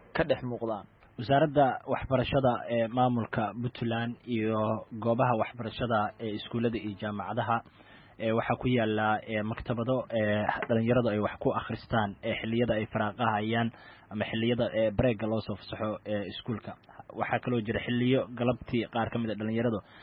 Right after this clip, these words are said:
Speaker 2: ay ku laabtaan iskuullada, ay maktabadaha ku gaarka ah ee iskuullada ku dhex yaalla ay wax ka akhristaan. Bal waxaad iga warataa maktabaddiina, ee, aad idinku hirgelinaysaan iyo maktabadaha,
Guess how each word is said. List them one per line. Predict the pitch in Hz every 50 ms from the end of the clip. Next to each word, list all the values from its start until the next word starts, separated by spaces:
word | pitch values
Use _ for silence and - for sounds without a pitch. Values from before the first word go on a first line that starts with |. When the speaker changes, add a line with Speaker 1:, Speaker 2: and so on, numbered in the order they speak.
| - - -
Speaker 2:
ay | - 113
ku | - - 127
laabtaan | 123 113 107 - 117 107
iskuullada, | 104 - - - 117 117 120 113 117 -
ay | - 117 110 110 104 85
maktabadaha | 87 113 117 - - 120 110 117 123 127 113 117 110 107 -
ku | - - 127 123
gaarka | 123 139 117 110 - - 113
ah | 113 113 107
ee | 104 110
iskuullada | - - - 127 127 120
ku | 110 -
dhex | 120 - -
yaalla | 110 110 104 101 101 101 - - - - - - - - - -
ay | 110
wax | 113 - - -
ka | 127
akhristaan. | 107 - - 117 - - 104 98 90 - - - - - -
Bal | - 123
waxaad | 123 123 - 135
iga | 127 127 131 143
warataa | 131 123 123 - - 117 113
maktabaddiina, | 113 117 110 - - - 131 143 147 143 120 123 123 117 117 120 123 131 127 - _ - - - - _ -
ee, | - 113 113
aad | 92 104 113 113 110
idinku | 101 117 120 135 135 - - 123 117 113
hirgelinaysaan | - 123 135 135 117 117 117 117 113 110 104 101 - 123 127 135 139 - - - - _ -
iyo | - 113 113
maktabadaha, | 113 - - - 120 120 120 135 135 127 123 117 107 101